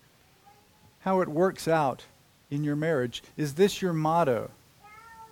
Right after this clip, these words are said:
Like John says, "I must decrease,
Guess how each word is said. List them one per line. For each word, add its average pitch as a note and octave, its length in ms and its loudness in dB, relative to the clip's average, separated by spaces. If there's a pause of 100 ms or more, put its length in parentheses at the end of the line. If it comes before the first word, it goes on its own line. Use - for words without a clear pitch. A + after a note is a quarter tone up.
(140)
Like C3+ 140 -4
John C#3+ 320 2
says, A2 400 -6
"I C#3+ 400 -2
must A#2+ 500 -4 (500)
decrease, - 680 -10